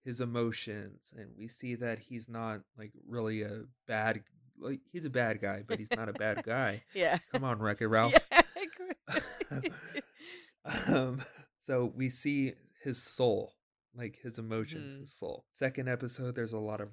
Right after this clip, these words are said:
Speaker 1: reds. Red is the reality stone. Loki doesn't know what's real,
Speaker 2: Oh, what's real,
Speaker 1: what's
Speaker 2: what's
Speaker 1: not
Speaker 2: not.
Speaker 1: real, who's real, who isn't real. So the, what's real, what's ro-, what's not. So the reality stone.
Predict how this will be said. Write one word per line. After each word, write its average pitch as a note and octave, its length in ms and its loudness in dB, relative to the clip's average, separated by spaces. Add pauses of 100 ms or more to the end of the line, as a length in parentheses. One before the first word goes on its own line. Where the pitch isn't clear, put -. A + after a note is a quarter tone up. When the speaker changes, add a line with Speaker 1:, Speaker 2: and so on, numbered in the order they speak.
Speaker 1:
reds. A#2 600 0 (100)
Red A2 340 0
is A2 180 -4 (180)
the G#2+ 500 -2 (120)
reality A#2+ 580 0
stone. A2+ 400 -10 (260)
Loki A2 560 -4 (120)
doesn't A2+ 300 -4
know C3 240 -2
what's A2 440 -2
real, A2+ 540 -2 (340)
Speaker 2:
Oh, C3 160 -10
what's A#2+ 180 -10
real, A#2 160 -4
Speaker 1:
what's - 20 -8 (120)
Speaker 2:
what's - 60 -16
Speaker 1:
not D3 240 0
Speaker 2:
not. A#2 80 -10
Speaker 1:
real, A2+ 440 -4 (260)
who's F3 320 0
real, G#2+ 380 -2
who D3+ 160 -2
isn't D3 300 -2
real. A2+ 320 -8 (380)
So G2 300 -8
the, C#2+ 160 -12 (160)
what's B2 480 -6
real, C3 440 0
what's B2 260 -4
ro-, D3 220 -8
what's B2+ 260 -12
not. D3 260 -8 (400)
So G2+ 100 -6
the G#2+ 120 -4
reality A#2+ 440 4
stone. - 220 -20